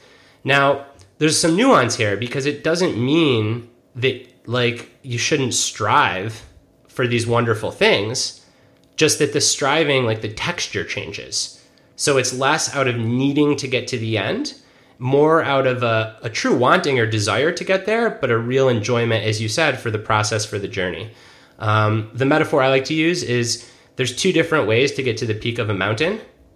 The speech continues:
and the end result is the same. You get to the peak. One way is to be so worried that you might not make it and obsessing about getting there. The other way is to really want to get there, but to truly be where you are and enjoy the view from the side and have fun camping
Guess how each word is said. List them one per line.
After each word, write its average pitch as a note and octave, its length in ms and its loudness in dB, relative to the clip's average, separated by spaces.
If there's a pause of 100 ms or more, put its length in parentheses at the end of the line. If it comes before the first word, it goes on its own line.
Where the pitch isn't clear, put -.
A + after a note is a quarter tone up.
(240)
and B2+ 120 0
the B2+ 80 -2
end D#3+ 200 2
result C3 320 2
is A2+ 100 -2
the A2 80 -4
same. G2 320 -2
You G2+ 60 -2
get G#2+ 160 0
to A2 80 -10
the G2 80 -6
peak. - 420 -12 (420)
One C3 300 2
way G3 340 2
is C3+ 120 -4
to C#3+ 120 -8
be A#2+ 120 -6
so D3+ 400 0
worried C3+ 420 2
that B2 60 0
you A#2+ 160 0
might A#2 220 0
not A2 180 0
make G#2+ 240 -2
it D#3+ 260 0
and A#2 100 -2
obsessing A#2 640 -2
about G#2+ 300 -2
getting A2+ 300 -2
there. F#3+ 340 -2 (760)
The B2+ 180 -2
other G#3+ 280 2
way A#2+ 560 0 (260)
is A#2+ 120 -6
to C#3 120 -2
really F3+ 240 4
want F#3 240 4
to G3+ 60 0
get C3+ 200 0
there, C3 320 2
but B2 120 -6
to G#2+ 180 -10
truly G3 420 -2
be C3 180 -2
where C#3+ 100 2
you A#2 180 2
are A2 260 2
and G#2+ 160 -2
enjoy A#2+ 300 2
the C3 100 -2
view A#2+ 160 -2
from A#2 200 -2
the G#2+ 80 -2
side G#2 420 0
and G2 100 -4
have B2 240 -2
fun A#2+ 220 -2
camping A2 600 -2